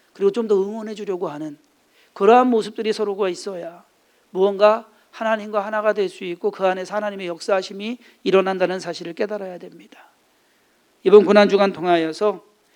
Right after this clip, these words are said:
관망하는 자가 아닌 관심을 가지고 함께하고자 하는 마음으로 주님의 십자가를 생각하는 성도님들 되시기를 주님의 이름으로 축원합니다. 기도하겠습니다.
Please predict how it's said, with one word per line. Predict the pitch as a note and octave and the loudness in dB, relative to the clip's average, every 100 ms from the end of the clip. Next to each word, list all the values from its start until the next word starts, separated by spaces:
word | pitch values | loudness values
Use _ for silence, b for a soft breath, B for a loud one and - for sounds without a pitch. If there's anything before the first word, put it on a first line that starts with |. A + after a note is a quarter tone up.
| b b | b b
관망하는 | - F#3 A#3 C#4 C#4 C#4 C#4 | 4 8 10 10 6 4 4
자가 | C#4 C4 C4 | 4 6 6
아닌 | G3 G#3+ F3 - | 6 0 -8 -10
관심을 | - G#3 A3+ C4 B3+ C4+ | 0 4 6 8 10 10
가지고 | C4+ G3+ F#3+ G3+ G#3+ | 8 4 4 4 4
함께하고자 | G3 B3+ B3+ B3 A#3 A3 G#3+ | 6 4 6 6 8 6 6
하는 | G3+ G3+ | 4 2
마음으로 | F3 D3+ D3 D3+ D#3 - _ _ _ _ _ _ | -2 -2 -4 -10 -16 -18 _ _ _ _ _ _
주님의 | - A3 A3+ A#3 | 2 6 8 6
십자가를 | - A3+ G#3 G#3+ G#3+ | 4 4 6 6 6
생각하는 | G#3+ G3+ F#3+ G3+ | 4 2 0 -2
성도님들 | G3+ G#3 G3+ F#3+ | -2 -6 -4 -2
되시기를 | F#3 E3+ E3 F3+ G#3 A#3+ B3+ _ _ _ _ _ | 0 -2 -4 0 2 2 -2 _ _ _ _ _
주님의 | - F3 F3 | -2 2 4
이름으로 | E3+ D#3+ E3+ | 4 4 0
축원합니다. | D#3+ F3 D#3 D3 C#3+ C#3+ D#3+ - _ _ _ _ _ | 0 0 0 0 -6 -8 -10 -14 _ _ _ _ _
기도하겠습니다. | - F3+ E3+ D#3 - - - - | -2 4 4 2 -6 -12 -14 -20